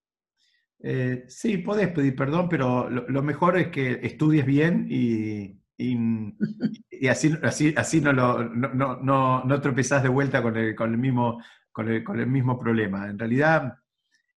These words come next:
eh, que te nazca la sensación de querer pedir, de disculparte está bueno. Ahora, no hay que quedarse ahí, hay que avanzar y decir, "Bueno,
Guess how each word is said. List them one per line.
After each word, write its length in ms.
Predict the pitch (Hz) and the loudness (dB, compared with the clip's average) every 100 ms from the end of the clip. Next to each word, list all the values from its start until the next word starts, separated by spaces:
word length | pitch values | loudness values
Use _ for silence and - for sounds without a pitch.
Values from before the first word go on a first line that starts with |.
| - | -18
eh, 160 | 110 | -10
que 140 | - 117 | -4 -2
te 120 | 127 | 0
nazca 320 | 151 180 175 | 2 0 -2
la 100 | 143 | -2
sensación 580 | 127 131 120 - 147 151 | -2 -2 -2 0 0 0
de 120 | 135 | -2
querer 400 | - - 113 139 | -4 -2 -2 0
pedir, 260 | 135 135 123 | 0 0 -2
de 200 | 117 113 | -2 0
disculparte 560 | 117 127 117 151 156 | 0 -2 -4 -2 -2
está 160 | 156 131 | -4 -4
bueno. 420 | 127 117 120 160 - _ - | -2 -2 -2 -4 -6 _ -6
Ahora, 360 | 117 139 147 127 - - _ - - _ | -2 2 2 0 -6 -14 _ -20 -20 _
no 140 | 123 | -2
hay 80 | 165 | -2
que 100 | - | -2
quedarse 360 | - 131 131 135 | -8 -8 -4 0
ahí, 160 | 143 165 | 2 2
hay 120 | 135 | 2
que 100 | 123 | 0
avanzar 520 | 131 127 - 165 180 | 0 0 0 0 2
y 40 | |
decir, 220 | 135 - 123 | 0 -4 -4
"Bueno, 280 | 117 107 | -4 -6